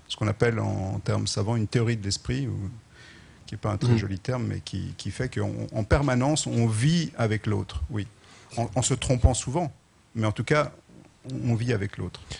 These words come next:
Speaker 2: Je crois que notre interlocuteur se demandait si, euh, justement, ça n'avait pas une valeur, euh, adaptative. Alors, je sais
Speaker 1: Oui,
Speaker 2: pas.
Speaker 1: ça a une valeur adaptative parce que, effectivement,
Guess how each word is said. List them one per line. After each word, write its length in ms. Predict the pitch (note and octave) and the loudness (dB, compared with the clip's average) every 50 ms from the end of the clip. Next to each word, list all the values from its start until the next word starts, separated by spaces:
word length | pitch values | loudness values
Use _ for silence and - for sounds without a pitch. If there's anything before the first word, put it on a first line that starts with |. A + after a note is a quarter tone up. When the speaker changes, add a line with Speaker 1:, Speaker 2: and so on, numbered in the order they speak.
| - | -6
Speaker 2:
Je 60 | - | -2
crois 100 | - C#3 | 0 2
que 80 | D#3 C#3+ | 2 2
notre 140 | A#2+ A2 - | 2 2 2
interlocuteur 680 | A#2+ - - B2+ B2+ A#2+ A#2+ B2 A#2 - - F3+ E3+ | 2 4 4 4 4 4 2 0 0 0 0 0 0
se 120 | - - B2 | 0 0 2
demandait 340 | B2 B2+ B2+ B2+ C3+ D3 C#3+ | 4 4 4 6 6 4 4
si, 480 | C#3+ - - C3+ C3 B2 A#2+ B2+ - - | 2 2 2 4 6 6 6 4 4 2
euh, 440 | C3 A#2+ A2+ A2 A2 G#2+ G#2+ G#2+ | 2 4 4 4 4 4 2 2
justement, 340 | G#2+ A#2+ A#2+ - A2+ B2 C#3 | 0 0 0 0 2 2 2
ça 140 | C#3+ - A#2+ | 2 2 2
n'avait 100 | A2+ A#2+ | 2 2
pas 160 | - - A#2+ | 4 4 4
une 220 | A#2+ A2+ A2+ A2+ A2 | 6 6 4 4 4
valeur, 480 | A#2 A2+ A2+ A#2+ B2+ B2 A#2+ A#2+ A#2 | 6 6 6 6 6 6 4 4 4
euh, 140 | A2 G#2 G#2 G#2 G2+ - - - - - - - - - - | 4 4 2 2 -2 -6 -14 -20 -20 -20 -20 -20 -20 -8 -2
adaptative. 760 | A2+ G#2+ A2 G#2+ - - A#2 A2+ - - B2+ B2 A#2 A2 G#2 F#2+ - - - - - - - - - | 0 2 2 2 2 2 2 2 0 -2 -2 -2 -2 -2 -4 -6 -8 -14 -16 -16 -16 -16 -18 -10 -6
Alors, 160 | - G2+ F#2 G#2+ A2 A2 A2+ | -6 -4 -4 -6 -6 -6 -6
je 120 | - A2 | -4 0
sais 60 | B2 | 0
Speaker 1:
Oui, 80 | D#3+ F3+ | 2 2
Speaker 2:
pas. 80 | - | 2
Speaker 1:
ça 80 | - B2 | 2 0
a 20 | |
une 80 | A#2 A#2+ | 0 2
valeur 220 | A2 A2+ A2 A2+ | 2 4 4 4
adaptative 500 | A#2 A#2 A#2+ A2+ - B2 A#2+ - G3 - | 4 2 2 0 -2 -4 -4 -4 -6 -4
parce 180 | - B2+ A2+ - | -4 -4 -4 -2
que, 240 | - - A2 G#2+ G#2 - | -2 -2 -2 -2 -2 -4
effectivement, 760 | - - - B2 A#2+ - - A#2+ A2+ B2+ D3 E3+ G3 F#3 | -4 -4 -4 -4 -4 -4 -4 0 0 2 2 2 2 0